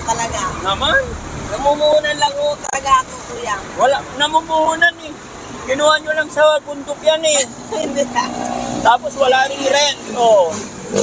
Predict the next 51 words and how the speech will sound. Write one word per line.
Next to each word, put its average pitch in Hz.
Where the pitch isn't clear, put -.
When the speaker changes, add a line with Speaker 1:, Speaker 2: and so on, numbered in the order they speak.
Speaker 2:
Dapat -
mura 302
din 277
ang 269
bigay 247
mo. 277
Speaker 1:
Hindi, -
mura 254
na 233
po 233
yun 190
sa 190
trenta. 170
Speaker 2:
Hindi 190
ah? 214
Speaker 1:
Sa 269
loob 277
nga 277
po 277
eh, 277
forty 247
pa 240
yan 247
eh. 220
Speaker 2:
Eh, 233
kaya 269
nga 277
sa 269
labas 269
ako 269
namili 269
eh. 226
Speaker 1:
<laughs> 214
Kaya 247
nga 254
po, 311
binigay 262
ko -
na 254
nga -
po -
sa -
inyo 698
ng 719
trenta. -
Eh, 247
Speaker 2:
Sige, -
Speaker 1:
hanggang 247
trenta 294
lang. 277
Speaker 2:
twenty-seven. 269